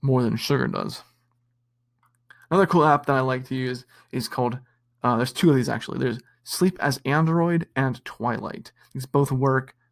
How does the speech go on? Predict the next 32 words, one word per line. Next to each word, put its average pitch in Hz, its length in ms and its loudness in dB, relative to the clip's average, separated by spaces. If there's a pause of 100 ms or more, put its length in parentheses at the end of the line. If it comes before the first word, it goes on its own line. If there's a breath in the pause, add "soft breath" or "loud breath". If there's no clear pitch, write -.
on 123 220 0
phones 127 420 -2
without 120 520 -4 (200)
Google 131 160 -4
Play 156 220 0
services. 147 640 -2 (380 soft breath)
You - 60 -20
just - 80 -16
have 127 100 -8
to 123 40 -6
get 120 220 -2
the 120 380 -2
Yelp 123 440 -4
store 120 420 -2
and 110 120 -8
you - 60 -10
can 117 140 -10
download 113 300 -6
them 117 140 -6
from - 160 -6
there. 110 300 -4 (560 loud breath)
Uh, 117 140 -2
this 131 200 -6
app, 135 320 2 (260)
uh, 120 200 -2 (680)
I 135 60 -4
think 185 160 2
they're 170 80 4
both 147 300 4
only 147 280 2
on 143 140 0
Android, 143 640 -4